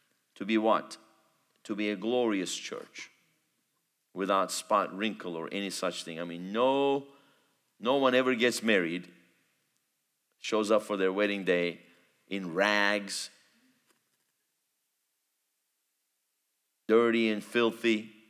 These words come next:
Do you understand me? I mean, you know, a bride is adorned, they wear white, and they just,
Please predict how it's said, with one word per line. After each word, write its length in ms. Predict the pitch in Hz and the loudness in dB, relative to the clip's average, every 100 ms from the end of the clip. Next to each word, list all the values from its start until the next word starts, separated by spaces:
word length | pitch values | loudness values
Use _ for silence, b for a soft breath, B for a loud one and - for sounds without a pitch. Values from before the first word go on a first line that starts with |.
| _ _ _ _ _ _ _ _ _ _ _ _ _ _ _ _ _ _ _ _ _ _ - | _ _ _ _ _ _ _ _ _ _ _ _ _ _ _ _ _ _ _ _ _ _ -10
Do 60 | 98 | -6
you 60 | |
understand 500 | 110 110 - 110 104 | -4 -4 -4 -4 -4
me? 160 | 92 80 | -6 -4
I 240 | 95 101 | -2 -2
mean, 240 | 104 107 117 | -2 -6 -2
you 100 | 120 | 0
know, 280 | 110 107 107 | 0 0 -4
a 60 | |
bride 500 | 85 107 110 110 101 | -2 2 4 4 2
is 180 | 98 95 | -4 -4
adorned, 600 | 92 107 110 110 110 104 - b b b b b _ - | -4 -2 0 0 -2 -6 -14 b b b b b _ -8
they 120 | 95 | -2
wear 240 | 104 101 | 0 0
white, 640 | 95 107 110 107 104 - - | 2 2 2 0 -6 -12 -12
and 120 | 95 | -8
they 100 | 95 | -8
just, 280 | 92 92 | -8 -10